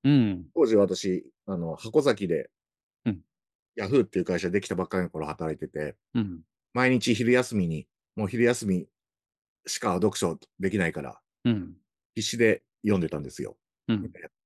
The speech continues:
Speaker 2: その時にもうすごい熱い講演で毎日これ、これがニーチェだを、
Speaker 1: うん。
Speaker 2: あの、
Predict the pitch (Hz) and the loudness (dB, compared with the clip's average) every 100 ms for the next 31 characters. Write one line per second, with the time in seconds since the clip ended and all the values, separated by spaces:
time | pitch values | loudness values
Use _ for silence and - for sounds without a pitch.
0 | _ _ _ _ - 123 110 101 95 92 | _ _ _ _ -6 -2 0 2 4 6
1 | 98 95 - 113 117 139 107 - 107 - | 4 2 0 2 6 8 6 2 -2 2
2 | 101 98 95 95 95 120 127 131 - 123 | 2 2 0 -2 -2 -4 -6 -8 -2 0
3 | 113 - 117 110 120 107 101 85 92 92 | 0 -2 0 2 0 -2 -4 -2 0 0
4 | - _ _ - 95 90 _ _ _ 87 | -4 _ _ -10 -10 -10 _ _ _ -18
5 | 78 69 62 | -16 -16 -20